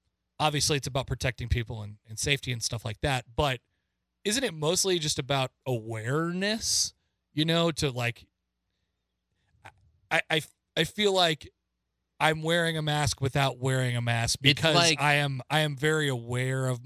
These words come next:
Speaker 1: and I'm conscious of it,
Speaker 2: You're
Speaker 1: and I'm not going near people, and, like, I'm, I'm, I'm wearing a mask.
Speaker 2: You're saying it's like the pandemic
Speaker 1: Theoretically.
Speaker 2: version of tying a string around your finger to remember something.
Speaker 1: Yes,
Speaker 2: Huh.
Speaker 1: I am.
Speaker 2: Wow.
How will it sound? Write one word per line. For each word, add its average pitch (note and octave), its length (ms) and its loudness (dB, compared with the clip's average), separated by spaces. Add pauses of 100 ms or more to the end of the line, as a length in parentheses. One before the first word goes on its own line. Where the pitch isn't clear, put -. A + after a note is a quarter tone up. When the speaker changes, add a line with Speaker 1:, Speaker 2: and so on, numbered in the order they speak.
Speaker 1:
and A#2+ 160 -4
I'm A#2 100 -4
conscious B2+ 540 -2
of C3 200 -2
it, C3 200 -2
Speaker 2:
You're B2+ 140 -8 (140)
Speaker 1:
and B2 100 -4
I'm C3+ 100 -2
not D3+ 200 2
going D#3 240 0
near C#3 200 -2
people, C3 720 -2
and, A2+ 500 -2 (320)
like, B2+ 260 -2 (200)
I'm, D#3+ 280 0
I'm, C3 340 -2 (840)
I'm E3+ 100 0
wearing A#3 220 4
a D#3+ 40 -2
mask. F3 240 4
Speaker 2:
You're D3+ 140 8
saying F#3 280 4
it's D#3+ 140 0
like D3 180 2
the B2 100 2
pandemic C#3 440 6
Speaker 1:
Theoretically. C3 360 4
Speaker 2:
version A2 340 4
of G2 120 0
tying A#2+ 400 2
a G2+ 40 0
string B2 340 2
around G#2 260 4
your F#2+ 100 2
finger G2 360 2
to G2+ 120 -4
remember F#2+ 440 0
something. - 400 -12 (880)
Speaker 1:
Yes, A2+ 580 -2 (420)
Speaker 2:
Huh. A2+ 120 2
Speaker 1:
I A2 60 0
am. G2 180 -8 (140)
Speaker 2:
Wow. A#2+ 160 -6